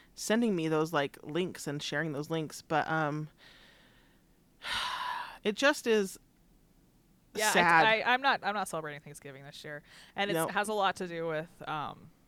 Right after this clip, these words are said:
Speaker 2: the conversation we had with Val.
Speaker 1: Yeah, yeah.
Speaker 2: And I was like, "I'm down. Like, I'm going to your thing 'cause I'm down to get together with friends because I
Speaker 1: Yep.
Speaker 2: think that's a fun part of Thanksgiving." But,
Speaker 1: Yep.
Speaker 2: like, Lisa's like, "We're doing Thanksgiving dinner." And I'm like, "I'm just not. I'm not gonna do it. Like,
Speaker 1: Yeah.
Speaker 2: I'm not participating."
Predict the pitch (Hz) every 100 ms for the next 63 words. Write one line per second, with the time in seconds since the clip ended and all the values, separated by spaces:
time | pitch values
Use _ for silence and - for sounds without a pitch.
0 | - 170 147 - 131 127 135 101 113 -
1 | 120 127 _ - 170 180 151 - _ 165
2 | 196 180 175 180 185 185 175 - 190 196
3 | 202 196 185 - 170 175 175 175 170 170
4 | 170 170 160 160 151 147 143 147 - _
5 | _ _ 165 147 - 156 143 139 - 190
6 | 185 185 - - - 156 - 160 - 170
7 | - - 156 160 151 147 147 - 165 160
8 | 160 165 165 151 151 - 165 170 196 190
9 | - 208 220 233 240 226 220 214 196 175
10 | 175 165 156 147 - 156 147 - 135 131
11 | - 151 117 120 82 85 80 - 170 160
12 | 131 143 - 143 - 147 147 151